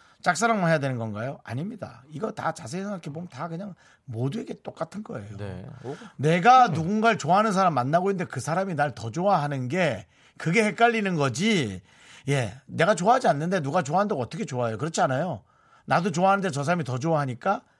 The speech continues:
Speaker 1: 그게 조금 헷갈린 거지.
Speaker 2: 어, 좋아하느니 한 지금 여덟 번 정도 들어간 것 같은데 내가 정리가 안 되네. 그래서,
Speaker 1: 그러니까
Speaker 2: 예.
Speaker 1: 다 좋아하는 사람
Speaker 2: 다
Speaker 1: 만나는
Speaker 2: 좋아하는
Speaker 1: 게
Speaker 2: 사람 만나야
Speaker 1: 맞다고요.
Speaker 2: 된다. 아, 그렇죠.
Speaker 1: 네.
Speaker 2: 네, 맞습니다.
Speaker 1: 그렇습니다.
Speaker 2: 네. 짝사랑, 아니요. 분명히 오구팔육 님이 좋아하는 사람이, 오구팔육 님도 좋아하게 될 거예요.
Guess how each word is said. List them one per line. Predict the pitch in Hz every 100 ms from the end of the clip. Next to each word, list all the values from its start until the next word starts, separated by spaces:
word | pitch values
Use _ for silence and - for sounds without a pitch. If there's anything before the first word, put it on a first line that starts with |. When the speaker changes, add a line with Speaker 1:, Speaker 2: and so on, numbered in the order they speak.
| _ _
Speaker 1:
그게 | - 160
조금 | 160 131
헷갈린 | 147 165 120
거지. | - - 104
Speaker 2:
어, | 101 95
좋아하느니 | - 127 151 156 143
한 | 135
지금 | 113 110
여덟 | 113 151
번 | 170
정도 | 147 120
들어간 | 117 110 107
것 | 101
같은데 | 95 110 117 92
내가 | 95 90 _ -
정리가 | 101 110 104
안 | 82
되네. | 82 82 - _ _ _
그래서, | 107 120
Speaker 1:
그러니까 | 170 175 135 95
Speaker 2:
예. | 87 - _ _ - -
Speaker 1:
다 | 214
좋아하는 | 208 196 233
사람 | 220 -
Speaker 2:
다 | 131
Speaker 1:
만나는 | 127
Speaker 2:
좋아하는 | 214 226
Speaker 1:
게 | 214
Speaker 2:
사람 | 110
만나야 | 107 -
Speaker 1:
맞다고요. | 107 101
Speaker 2:
된다. | 101
아, | 98 104
그렇죠. | 127 127 135 -
Speaker 1:
네. | 117 107
Speaker 2:
네, |
맞습니다. | 113 98 - 147 135
Speaker 1:
그렇습니다. | - 110 98 101
Speaker 2:
네. | 98 -
짝사랑, | - - 269 262 -
아니요. | 151 175 131 -
분명히 | - 143 185 370
오구팔육 | 143 131 151 185 170
님이 | 160 143 127 - -
좋아하는 | - 139 156 156 151
사람이, | 147 147 139 170 156 101 _ _ _ _ _ _ _ _ _ _ _
오구팔육 | - 139 151 165 147
님도 | 139 131 123
좋아하게 | - 127 139 139
될 | 110 -
거예요. | 120 95